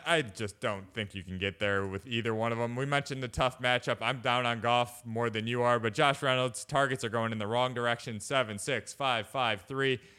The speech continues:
And Jameson Williams, I get that he can make the big contested play. We haven't seen him earn targets at anywhere near a reasonable, a passable level here. So there's, there's forty guys I prefer over Jameer, or Jameson Williams this week.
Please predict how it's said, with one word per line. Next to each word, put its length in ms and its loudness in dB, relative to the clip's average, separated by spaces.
And 120 2
Jameson 360 4
Williams, 260 2
I 80 4
get 240 0
that 100 0
he 40 0
can 160 -4
make 180 0
the 80 0
big 220 2
contested 500 -2
play. 340 4
We 80 6
haven't 220 6
seen 160 4
him 160 2
earn 260 4
targets 400 6
at 80 0
anywhere 640 2
near 480 4
a 120 0
reasonable, 680 2
a 80 2
passable 600 2
level 280 4
here. 380 4
So 140 -2
there's, 320 0
there's 220 -2
forty 360 -2
guys 240 2
I 60 -2
prefer 380 -4
over 160 -6
Jameer, 420 -6
or 240 -2
Jameson 380 -4
Williams 300 -6
this 140 -12
week. 160 -10